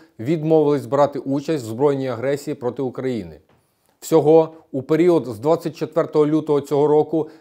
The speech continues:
загинуло близько п'ятдесяти та поранено близько ста десяти військовослужбовців цієї частини. Також неабиякий резонанс у російському суспільстві викликає загибель в російсько-українській війні вищих та старших офіцерів.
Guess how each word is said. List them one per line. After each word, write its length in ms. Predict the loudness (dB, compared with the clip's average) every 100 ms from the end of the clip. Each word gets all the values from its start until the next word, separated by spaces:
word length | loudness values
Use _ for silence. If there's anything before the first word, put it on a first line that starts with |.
| _
загинуло 640 | -2 0 2 0 2 0
близько 460 | 2 0 0 0 -4
п'ятдесяти 720 | -2 -4 -4 -6 -6 -2 -4
та 180 | -2 -2
поранено 540 | 0 0 0 -2 -6
близько 420 | -4 -4 -4 -8
ста 240 | -10 -2 -2
десяти 440 | -2 -6 -8 -8
військовослужбовців 960 | -8 -10 -8 -8 -8 -6 -4 -4 -6 -14
цієї 360 | -8 -6 -6
частини. 560 | -6 -12 -10 -10 -10 -12 _ _ _ _ _ _
Також 480 | -2 0 4 4 2 -20 _ _
неабиякий 720 | -2 0 2 4 4 2 -2
резонанс 560 | 0 0 0 0 -2 -6
у 120 | -6
російському 580 | -6 -4 -8 -6 -6 -6
суспільстві 720 | -8 -10 -6 -4 -4 -6 -8
викликає 680 | -6 -4 -4 -4 0 0 2
загибель 520 | 2 0 -2 -2 -2 -2 -6 _ _
в 80 | -4
російсько-українській 1080 | -2 -2 -4 -2 -2 0 -2 -2 -4 -6
війні 480 | -2 -2 -2 -4 -6 -16 _
вищих 580 | -6 0 0 0 -8 -4
та 140 | -4
старших 520 | -4 0 0 0 -10
офіцерів. 600 | -10 -10 -10 -2 -2 -2